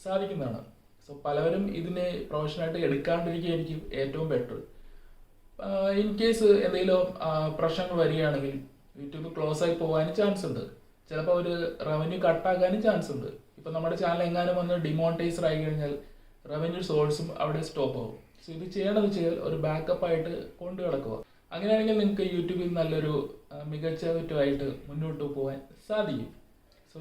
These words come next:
ഇതൊക്കെയാണ് YouTube-ൽ കിട്ടുന്ന റവന്യൂകൾ. പലരും പല ചാനലും പറയുന്നുണ്ട് ഇത്രയും ലക്ഷങ്ങൾ കിട്ടുമെന്ന്. അത്ര ലക്ഷങ്ങളൊന്നുമില്ല. നമ്മൾക്ക് എവിടെ നിന്നാണോ വ്യൂസ് വരുന്നത്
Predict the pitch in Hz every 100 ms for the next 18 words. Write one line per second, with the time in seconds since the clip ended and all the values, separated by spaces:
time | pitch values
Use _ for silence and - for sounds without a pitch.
0 | 165 175 214 196 196 190 165 165 165 170
1 | 170 170 160 156 160 - - 139 143 143
2 | 131 135 - - 139 143 156 175 180 170
3 | 175 180 175 175 175 160 151 147 143 151
4 | 160 160 139 - 160 151 147 131 143 131
5 | 117 - - - - _ 135 160 170 160
6 | - 170 175 170 156 120 - - 131 143
7 | 156 185 165 165 185 185 175 170 165 185
8 | 160 147 143